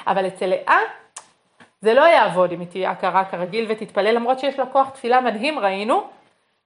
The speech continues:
פה אין מה לעשות, צריך לפתוח את רחמה באופן יזום, ולכן לאה לא עקרה." כך אומרים פרשנים, אני לא זוכרת מי ראיתי את זה, לא נראה לי שהבאתי את זה לפה.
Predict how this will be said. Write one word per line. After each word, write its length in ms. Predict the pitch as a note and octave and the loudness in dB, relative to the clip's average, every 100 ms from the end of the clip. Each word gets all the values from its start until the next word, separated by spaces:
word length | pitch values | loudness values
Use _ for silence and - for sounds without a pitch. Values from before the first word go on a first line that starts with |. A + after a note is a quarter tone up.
| - | 0
פה 160 | D4 E4+ | 4 4
אין 160 | - C#4 | 2 0
מה 100 | D4 | 2
לעשות, 380 | G3+ F#3 C4 D4 | 2 2 0 0
צריך 460 | G#3+ F#3+ B3+ - - _ _ - | 0 -2 -4 -8 -20 _ _ -12
לפתוח 580 | G#3 - - C#4+ D#4 B3+ | -12 -12 -2 4 4 2
את 120 | G#3 | -6
רחמה 300 | F3+ A3+ A#3+ | -8 -2 0
באופן 360 | G#3 A3 A#3 | 0 -2 -4
יזום, 380 | F#3+ F3+ E3+ D4 G#4+ - _ _ | -8 -6 -4 -4 -6 -16 _ _
ולכן 440 | F#3 F#3+ F3 D#4+ F4 | -6 -6 -2 -2 2
לאה 200 | B3 B3+ | 4 4
לא 140 | B3+ B3+ | 6 4
עקרה." 320 | B3 G#3 B3+ - _ _ | 2 0 -2 -2 _ _
כך 100 | - | -10
אומרים 180 | A3 | -6
פרשנים, 300 | A3 F#3 G#3 | -6 -6 -6
אני 60 | A#3+ | -4
לא 60 | G#3 | -4
זוכרת 240 | A#3+ B3 | -4 -4
מי 140 | G3+ | -4
ראיתי 220 | G#3 G3+ A#3+ | -4 -4 -4
את 60 | |
זה, 100 | F#3 | -4
לא 80 | F#3 | -4
נראה 180 | G#3 G3+ | -4 -6
לי 80 | G3+ | -6
שהבאתי 380 | F3+ F3 F3+ | -8 -8 -8
את 60 | G3 | -8
זה 100 | E3+ | -8
לפה. 360 | E3+ F#3+ D4 | -8 -2 -2